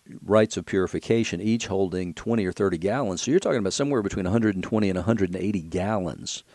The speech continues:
You know, this is not like, "Okay, I, let me run out to the liquor store or the, the grocery store or whatever and get,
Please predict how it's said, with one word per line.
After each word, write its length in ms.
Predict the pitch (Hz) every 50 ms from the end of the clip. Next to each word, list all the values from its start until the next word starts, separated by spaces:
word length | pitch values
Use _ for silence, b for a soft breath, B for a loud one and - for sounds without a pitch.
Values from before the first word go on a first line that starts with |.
| B B B B B B B B B B B
You 80 | 113
know, 100 | 98 101
this 180 | 104 120 127 -
is 140 | 127 104 -
not 320 | 117 113 120 127 - -
like, 460 | 104 104 107 110 110 107 101 101 - _ -
"Okay, 480 | 104 101 98 101 98 - - 92 95
I, 100 | 98 95
let 180 | 101 98 101 113
me 100 | 120 110
run 340 | 92 82 85 98 101 107 104
out 260 | 101 104 107 107 -
to 140 | - 98 90
the 100 | 82 87
liquor 380 | 78 87 104 - - - 90
store 480 | - - - - 85 82 85 90 90 95
or 160 | 92 90 90
the, 180 | 87 82 85 82
the 260 | - - 85 85 87
grocery 480 | 78 80 92 95 107 113 - - 95 90
store 320 | - - 98 92 95 98
or 100 | 92 92
whatever 340 | 95 92 98 113 110 107 95
and 140 | 92 92 87
get, 260 | 87 98 107 107 104